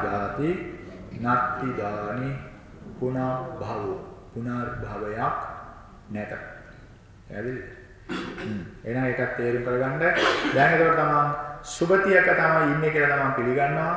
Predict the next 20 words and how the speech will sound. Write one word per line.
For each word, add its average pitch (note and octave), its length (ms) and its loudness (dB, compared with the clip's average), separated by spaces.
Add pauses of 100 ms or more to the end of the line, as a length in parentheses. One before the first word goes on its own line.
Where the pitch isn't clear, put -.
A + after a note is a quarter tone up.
(220)
එහෙනම් C3 260 -2
සුගතිය D3+ 600 2 (800)
වුවත් C#3+ 340 4 (420)
සුගතියේ D#3+ 640 4
තත්ත්වය C3 420 0 (360)
තමන් C3 320 -2
දල C3 260 4
වශයෙන් A#2+ 380 -2 (160)
වටහා A2+ 360 -2
ගන්න A2 220 -2
වෙනවා. - 280 -10 (520)
දැන් B2 260 4 (480)
තමන් D3 320 2
මේ D3 120 2
සුගති E3+ 360 2
ආත්ම D#3 360 4
භාවය C3+ 340 2
ලබන්නට A#2+ 460 -2 (580)
ඒකාන්ත C3+ 600 -2
කොටම B2+ 400 -2